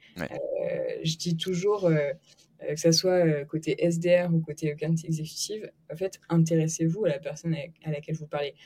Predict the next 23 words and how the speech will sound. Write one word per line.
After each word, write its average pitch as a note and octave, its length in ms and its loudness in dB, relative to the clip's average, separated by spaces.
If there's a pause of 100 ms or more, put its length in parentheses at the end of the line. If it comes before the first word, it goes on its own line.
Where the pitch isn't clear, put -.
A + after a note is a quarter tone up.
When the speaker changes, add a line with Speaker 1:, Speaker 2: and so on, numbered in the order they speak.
(200)
Speaker 2:
Oui, G3 380 -2
on D3 200 -4
appelle E3 360 4
des D3 140 -8
centaines D#3+ 560 4
de D3+ 100 -2
personnes D3+ 540 -8
par C#3 260 -14
mois, D3 380 -8
et E3 80 -16
cetera. D3+ 560 -8 (380)
Euh, D3 60 0 (440)
et - 100 -6
du D#3 140 -8
coup, - 140 -8
ça E3 220 4
peut E3+ 200 0
être, D#3+ 400 4
euh, C#3 260 -2 (560)
on D#3 80 -2
peut E3+ 180 4
avoir D#3 440 2
un, B2+ 760 -10